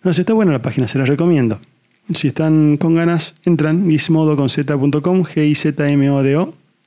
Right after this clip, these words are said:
Y hay de todo. Programa de televisión, no sé, eh, la verdad que me copa una buena página. Che, chicos, bueno, miren, la verdad que yo sé que voy a salir perdiendo en este, en este desafío totalmente,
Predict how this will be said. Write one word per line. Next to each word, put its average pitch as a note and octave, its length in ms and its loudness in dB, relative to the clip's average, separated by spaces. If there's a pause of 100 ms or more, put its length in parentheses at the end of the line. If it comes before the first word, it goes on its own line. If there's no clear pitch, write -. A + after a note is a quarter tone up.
(920)
Y F#3 60 -2
hay G3 80 2
de G#3 120 2
todo. C3 360 0 (920)
Programa C3+ 280 -2
de B2 60 -2
televisión, C3+ 680 -2
no F#3+ 80 2
sé, E3+ 200 0
eh, E3+ 100 0
la B3+ 300 2
verdad E3 140 0
que D#3 100 0
me B2 120 0
copa C3 300 -4
una C3+ 140 0
buena A#2 280 0
página. F3 560 -12 (840)
Che, D3+ 300 -2
chicos, F3 680 -2
bueno, F3 280 0
miren, F#3 260 2
la F#3 80 0
verdad A3 220 0
que F#3 160 0
yo D3 140 0
sé E3+ 180 -2
que - 340 -4
voy D3 100 -2
a C3 60 -2
salir C#3+ 240 0
perdiendo C#3 440 0
en C3 60 0
este, B2+ 480 -4
en C3+ 120 -4
este B2+ 500 -8 (560)
desafío C#3+ 840 -2
totalmente, C3+ 920 -2